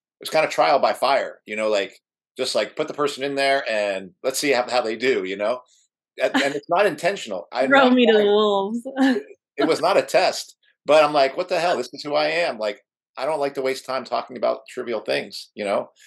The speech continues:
Speaker 1: I mean, sometimes you do 'cause you don't wanna talk about intense things, but most of the time, the, the people who I, who are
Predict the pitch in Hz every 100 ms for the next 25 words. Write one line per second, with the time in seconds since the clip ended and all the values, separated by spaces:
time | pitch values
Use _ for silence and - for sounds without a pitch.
0 | - - - 180 175 - - 208 151 117
1 | 117 117 175 156 123 113 127 117 135 170
2 | - 120 123 123 - 185 - 117 104 101
3 | 110 107 _ _ _ _ _ _ _ _
4 | - 131 151 147 135 127 120 120 _ _
5 | _ _ - - - _ - 139 139 123
6 | 127 110 - - 117 117 120 117 110